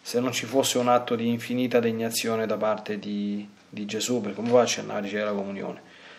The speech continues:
<laughs> Cioè, a ricevere un Dio, se non ci avesse detto Lui, "Prendete e mangiate", insomma, no? Quindi, eh, noi ubbidiamo, diciamo, "Signore,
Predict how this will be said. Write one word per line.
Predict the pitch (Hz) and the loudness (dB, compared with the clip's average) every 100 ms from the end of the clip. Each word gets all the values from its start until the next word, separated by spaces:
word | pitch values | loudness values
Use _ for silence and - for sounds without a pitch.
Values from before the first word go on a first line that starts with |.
| - | -12
<laughs> | - - 117 | -8 -4 -2
Cioè, | 117 - 117 - - - | 0 -2 -4 -4 -8 4
a | |
ricevere | 151 135 139 139 135 | 8 10 12 10 10
un | 139 | 8
Dio, | 135 147 135 113 - - - | 8 10 10 6 -4 -10 -8
se | - 147 | 6 10
non | 156 | 12
ci | 175 | 12
avesse | 156 156 165 151 | 12 12 12 8
detto | 160 165 123 | 8 6 4
Lui, | 131 170 117 - - - - - | 6 4 2 -2 -16 -20 -20 -2
"Prendete | 120 117 127 123 | 2 6 6 6
e | |
mangiate", | 120 117 113 123 110 | 6 4 8 8 8
insomma, | 110 101 113 110 110 | 2 -2 -4 -4 2
no? | 117 | 2
Quindi, | 110 120 110 | 4 2 2
eh, | - 101 - 107 92 - - - - - - - - - - | 0 -4 -2 -2 -2 -4 -6 -10 -12 -18 -20 -20 -20 -20 2
noi | - 143 | 8 8
ubbidiamo, | 123 160 165 175 160 123 104 | 10 12 12 12 12 4 -4
diciamo, | 104 113 117 | -6 -4 -4
"Signore, | 123 147 147 123 117 | -2 2 4 4 0